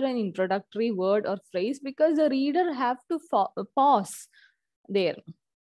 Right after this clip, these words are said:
Introductory phrase കഴിഞ്ഞാൽ റീഡർ പോസ് ചെയ്യണം എന്നുള്ളത് ഇമ്പോർട്ടന്റ് ആണ്. അതുകൊണ്ട് തന്നെ അവിടെ കോമ ഇടേണ്ടതും ഇമ്പോർട്ടന്റ് ആണ്.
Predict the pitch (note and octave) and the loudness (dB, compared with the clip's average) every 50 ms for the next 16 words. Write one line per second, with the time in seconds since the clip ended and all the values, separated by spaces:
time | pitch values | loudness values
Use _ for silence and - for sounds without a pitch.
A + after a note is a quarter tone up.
0 | _ - G#3+ A#3 A3 A#3 A#3+ B3+ B3 B3 B3+ C#4 D4+ D#4+ D#4 D#4 A#3 G#3 G3 G#3+ | _ -4 -2 0 2 2 2 2 0 -2 -2 -2 -2 -2 -2 -2 -2 0 0 -2
1 | A3 - C4+ B3+ A3 F#3 F3+ F#3 F#3+ G3 G#3+ A#3 A#3+ - - - F3 G3+ G3+ G#3 | -2 -4 -2 -2 -2 -2 -2 -4 -6 -6 -6 -6 -8 -8 -8 -4 0 2 2 4
2 | G#3 A3+ B3+ C4+ B3 - - A#3+ A#3 C4+ C#4+ - E4+ C#4+ A3 G3 G3 G3 G#3 G3 | 6 6 4 4 2 0 0 2 2 2 0 -2 -4 -4 -2 -2 -4 -4 -6 -6
3 | F#3 F3 F3+ F3 E3 D#3 D3+ F#3+ D4 G#4 - - - - _ _ _ _ - F#3+ | -6 -6 -4 -4 -2 -2 0 2 2 2 2 -2 -10 -20 _ _ _ _ -4 -2
4 | G#3 F#3+ - F3+ F3+ F3 G3 G#3 A#3 G#3 E3+ D#3 E3+ A#3+ D4 - - F#3 F#3 G#3 | -2 0 2 2 2 2 2 2 2 2 0 0 -2 -4 -4 -4 -4 -2 -2 -2
5 | A3 A#3 C#4 C4+ G3+ F#3 G3+ A3 A3 A#3 C4 C4 - A3+ F#3+ F3 F#3 G#3 A#3 A3+ | 0 0 0 0 0 0 -2 -2 -2 -4 -4 -4 -2 0 0 0 0 -2 -2 -4
6 | F#3+ E3 E3+ E3 D#3 D#3+ F3 B3 D#4 C#4 G3 F#3 E3 - D#3 D3+ - D#3+ D#3+ D#3+ | -4 -6 -6 -6 -6 -4 -4 -2 -2 -2 -2 -4 -4 -4 -6 -6 -6 -6 -6 -6
7 | C#3+ C3+ - - | -6 -6 -8 -10